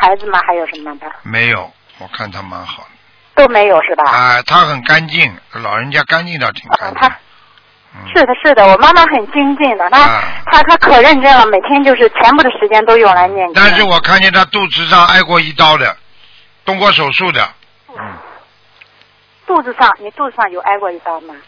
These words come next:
Speaker 2: 就手术啊。
Speaker 1: 哦，没有，他说，他，
Speaker 2: 手术。
Speaker 1: 他说应该挨一刀的，但是没有挨，当时。
Speaker 2: 嗯，但是我看见他肚子上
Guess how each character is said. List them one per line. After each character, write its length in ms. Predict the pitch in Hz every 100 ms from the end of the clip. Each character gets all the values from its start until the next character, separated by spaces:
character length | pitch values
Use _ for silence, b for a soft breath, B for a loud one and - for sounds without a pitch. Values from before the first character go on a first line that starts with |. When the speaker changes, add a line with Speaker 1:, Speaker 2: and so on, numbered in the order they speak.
| _ _ _ _ _ _ -
Speaker 2:
就 120 | 175
手 240 | 180 185 175
术 200 | 180 254
啊。 240 | 233 170 107 - - - 202 - - - - - - - - - _ _ _ -
Speaker 1:
哦， 260 | 262 262 233
没 160 | 233 294
有， 160 | 247 170
他 140 | 175
说， 280 | 165 175 170 -
他， 140 | 277
Speaker 2:
手 240 | 170 151
术。 80 | 156
Speaker 1:
他 80 | 302
说 140 | 311 302
应 280 | 285 339 285
该 200 | 349 359
挨 260 | - 202
一 100 | 196
刀 180 | 202 196
的， 100 | 190
但 160 | 180 254
是 60 | 254
没 180 | 202 220
有 120 | 208
挨， 340 | - 156 160 151
当 140 | 170
时。 260 | 175 - 151 - -
Speaker 2:
嗯， 300 | 107 104 113
但 160 | 165 175
是 60 |
我 160 | 170 143
看 220 | - 170
见 140 | 165 156
他 100 | 160
肚 200 | - 170
子 140 | 139
上 280 | 135 147 170